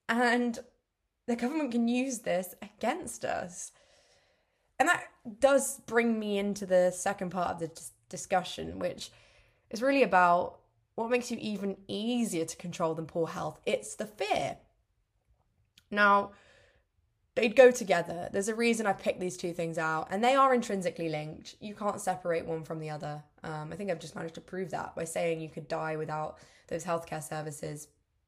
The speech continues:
It all comes down to you then being really fearful. When you know that, when you realise that, you're gonna be terrified. And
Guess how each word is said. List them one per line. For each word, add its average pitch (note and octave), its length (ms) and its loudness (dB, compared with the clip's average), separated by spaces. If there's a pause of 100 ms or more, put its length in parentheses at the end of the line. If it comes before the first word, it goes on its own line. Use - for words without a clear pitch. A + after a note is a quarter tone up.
(380)
It - 240 0
all F#3 160 -2
comes E3+ 340 -8
down E3+ 320 -6
to - 140 -12
you D#3+ 240 -10
then E3 220 -6
being E3 260 -2
really F#3 200 -4
fearful. G3 460 -4
When D#3+ 200 -6
you F3+ 80 -4
know A3 240 2
that, F3+ 200 -4
when G3 140 -4
you G3+ 120 -4
realise F#3 520 0
that, E3 320 -4 (280)
you're C#4 100 -4
gonna E4 140 -2
be E4 100 -2
terrified. C#4+ 640 0 (960)
And A#3 840 0